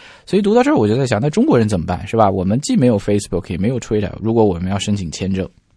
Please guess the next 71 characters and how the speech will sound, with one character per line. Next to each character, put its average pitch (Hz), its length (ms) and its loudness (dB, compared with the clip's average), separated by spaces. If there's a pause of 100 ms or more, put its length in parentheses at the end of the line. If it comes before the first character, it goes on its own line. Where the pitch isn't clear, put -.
(220)
难 107 220 -2
不 127 100 2
是 120 80 0
把 110 180 4
我 107 80 4
们 90 120 -2
的 98 80 0
这 104 120 0
个 98 80 0
朋 107 200 -2
友 107 80 0
圈 104 240 0
和 101 140 0
微 110 180 2
博 101 180 -2
啊， 98 320 -4
都 95 100 -4
得 90 120 -6
过 135 200 2
一 110 80 4
遍 113 160 2
吗？ 98 460 -2
<laughs> - 60 -20
不 95 100 -4
清 95 220 -4
楚， - 240 -12
对 95 100 -8
吧？ 95 100 -12 (460)
呃， 101 120 0
前 135 180 0
段 156 100 2
时 143 120 0
间 139 140 2
因 139 120 2
为 117 180 2 (320)
如-， 139 240 -2
你 226 160 2
听 - 180 0
到 196 140 4
这 127 120 0
则 113 120 2
新 123 180 0
闻 113 120 4
的 107 80 0
时 107 60 0
候， 98 80 2
我 85 140 -2
这 120 140 0
个 113 80 2
时 104 60 -2
候 104 80 0
应 123 160 0
该 120 160 2
正 104 160 -2
好 107 160 -4
还 - 160 -8
在 104 140 0
美 90 200 -2
国 - 200 -14 (100)
啊， 92 280 -12
正 98 120 -4
好 104 100 -2
我 90 100 -4
带 101 220 -2
这 92 120 -4
个 87 200 -4
友 87 160 -6
邻 92 220 -4
的 95 380 -2
这 - 160 -12
个 - 280 -12